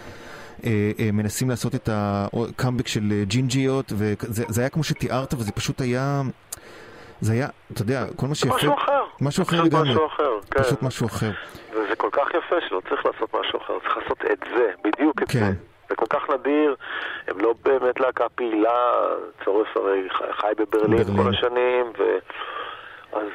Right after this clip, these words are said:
Speaker 2: אה, אם כבר עושים, אז זה חייב להיות בדיוק הדבר עצמו, שהוא כל כך, כל כך, כל כך שו-, זה שביר,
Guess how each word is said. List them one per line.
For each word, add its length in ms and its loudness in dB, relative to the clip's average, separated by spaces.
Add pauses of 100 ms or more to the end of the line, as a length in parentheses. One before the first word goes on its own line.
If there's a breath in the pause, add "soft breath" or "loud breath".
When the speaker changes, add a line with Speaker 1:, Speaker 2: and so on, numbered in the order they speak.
Speaker 2:
אה, 240 6
אם 100 0
כבר 240 2 (160)
עושים, 460 2
אז 100 -4
זה 100 -6 (100)
חייב 220 0
להיות 300 0 (360)
בדיוק 640 2
הדבר 460 2
עצמו, 440 -2
שהוא 120 -8
כל 160 -4
כך, 340 2
כל 160 -6
כך, 240 -2
כל 100 -4
כך 160 -2 (160)
שו-, 100 2 (720 loud breath)
זה 60 2
שביר, 480 2